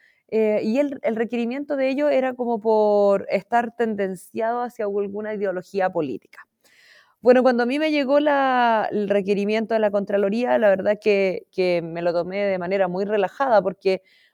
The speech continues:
nosotros nunca hemos hecho campaña, obviamente, ni tampoco utilizado recursos públicos en alguna de las dos opciones, ni el apruebo ni el rechazo. Y las actividades que hemos realizado son actividades que tienen como fin informar de manera objetiva sobre el proceso constituyente.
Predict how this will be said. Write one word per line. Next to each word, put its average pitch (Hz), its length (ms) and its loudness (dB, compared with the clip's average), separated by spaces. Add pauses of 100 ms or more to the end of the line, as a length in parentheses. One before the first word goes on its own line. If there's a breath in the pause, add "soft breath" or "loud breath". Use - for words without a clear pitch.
nosotros 208 560 -2
nunca 247 340 -4
hemos 226 220 -2
hecho 220 240 -8
campaña, 160 680 -4
obviamente, 185 600 -2
ni 185 140 -6
tampoco 165 320 -8
utilizado 175 440 -2
recursos 185 460 -4
públicos 262 560 0 (520 soft breath)
en 208 140 2
alguna 226 360 0
de 220 40 -2
las 214 120 0
dos 208 160 0
opciones, 320 520 -4
ni 285 120 -6
el 269 80 -4
apruebo 269 320 -2
ni 277 100 -4
el 269 80 -6
rechazo. 277 500 -6 (680)
Y 220 100 -4
las 226 180 4
actividades 226 460 2
que 254 100 -4
hemos 254 160 -2
realizado 208 800 0 (380 soft breath)
son 226 240 -4
actividades 233 720 2 (100)
que 202 200 2
tienen 226 240 0
como 202 240 -2
fin 233 300 -6
informar 202 680 -4
de 233 100 -6
manera 208 260 0
objetiva 208 560 -4
sobre 277 320 -2
el 277 100 -2
proceso 220 380 -6
constituyente. - 640 -8